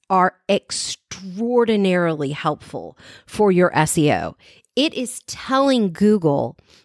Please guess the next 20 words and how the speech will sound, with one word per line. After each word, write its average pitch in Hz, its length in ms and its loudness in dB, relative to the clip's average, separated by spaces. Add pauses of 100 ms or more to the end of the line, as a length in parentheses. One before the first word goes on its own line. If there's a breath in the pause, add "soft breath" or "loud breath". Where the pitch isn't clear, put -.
(100)
that 196 260 -2
websites 185 840 -2
that - 140 0
have 202 280 -4
more 233 580 2
authority 208 960 -2 (240)
than 190 160 2
you, 190 360 0 (300 loud breath)
that 208 80 2
have 185 180 0
a 196 80 2
greater 214 640 0
domain 196 580 2
authority 185 500 -4
score, 180 560 -4 (360 loud breath)
are 240 160 2
linking 247 500 2
back 233 380 0
to - 160 -2
you. 123 360 0